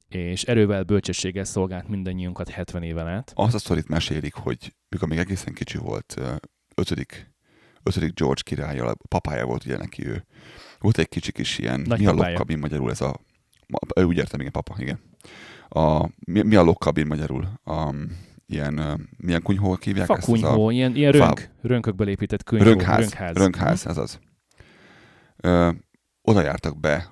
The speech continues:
Speaker 2: pa-, pap-, a papával oda jártak be, ö, tea délután tartani, játszottak.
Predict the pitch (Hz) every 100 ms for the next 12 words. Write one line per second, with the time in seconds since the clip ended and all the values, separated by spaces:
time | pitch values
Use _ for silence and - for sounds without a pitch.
0 | - - - - 87 - _ _ _ _
1 | - - 98 87 76 82 85 76 69 -
2 | 69 78 69 90 - 55 85 82 - _
3 | _ - 80 69 57 - - - - -
4 | - - - - - -